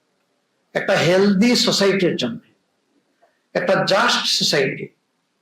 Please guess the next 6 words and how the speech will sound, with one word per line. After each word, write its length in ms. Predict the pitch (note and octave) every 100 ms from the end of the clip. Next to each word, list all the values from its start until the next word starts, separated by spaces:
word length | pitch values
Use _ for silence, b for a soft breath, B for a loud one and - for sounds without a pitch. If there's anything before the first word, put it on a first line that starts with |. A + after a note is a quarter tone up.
| _ B B B B
যেটা 280 | E3 F3+ G#3
সামাজিক 540 | G3 F3+ F#3 F#3 A#3
সুবিচারের 720 | A#3 - E3+ F#3 F#3 A3 A3+ A3
উপরে 300 | G#3 G3+ F#3+
প্রতিষ্ঠিত 540 | E3+ - - - -
হবে, 240 | A#2 A2